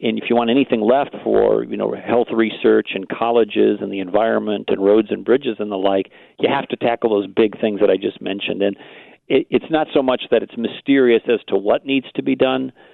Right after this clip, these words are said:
but the political will hasn't existed to actually do them. And so it's gonna take, sadly,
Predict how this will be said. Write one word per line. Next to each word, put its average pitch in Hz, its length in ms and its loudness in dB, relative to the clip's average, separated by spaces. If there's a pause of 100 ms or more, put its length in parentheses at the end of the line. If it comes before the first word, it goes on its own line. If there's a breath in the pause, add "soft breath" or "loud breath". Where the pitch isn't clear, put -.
(280 soft breath)
but 107 420 0 (140)
the 107 80 2
political 117 480 2
will 123 260 4
hasn't 104 380 -2
existed 98 500 -4
to 104 100 0
actually 101 320 -4
do 107 280 2
them. 80 280 -4
And 101 240 -4
so 113 60 2
it's 107 120 0
gonna 123 180 0
take, 117 420 0
sadly, 92 580 -2